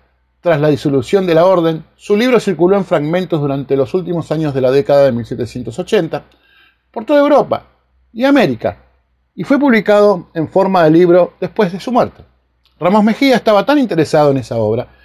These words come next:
que copió a mano el manuscrito que poseía el dominico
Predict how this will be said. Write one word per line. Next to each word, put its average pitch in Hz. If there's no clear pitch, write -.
que -
copió 254
a 277
mano 277
el 147
manuscrito 165
que 156
poseía 156
el 147
dominico 170